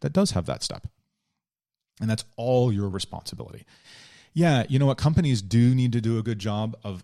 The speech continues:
of providing that when they can, because acquiring new talent is so difficult and expensive and time consuming.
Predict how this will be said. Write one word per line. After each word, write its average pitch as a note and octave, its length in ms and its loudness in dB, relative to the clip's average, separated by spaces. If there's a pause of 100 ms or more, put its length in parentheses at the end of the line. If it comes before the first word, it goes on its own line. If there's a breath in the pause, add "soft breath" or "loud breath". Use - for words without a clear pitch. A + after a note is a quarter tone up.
of F#2 140 -12
providing G2+ 440 -2
that G2 160 -4
when G2+ 140 0
they F#2+ 140 -4
can, G2+ 460 -4
because G2+ 460 -6
acquiring G#2+ 580 -6
new G2 120 -6
talent G2+ 460 -8
is G#2 120 -8
so F#2+ 160 -6
difficult G2 460 -6
and F#2 100 -6
expensive F#2 460 -10
and F2+ 100 -10
time F#2 240 -10
consuming. B2 480 -2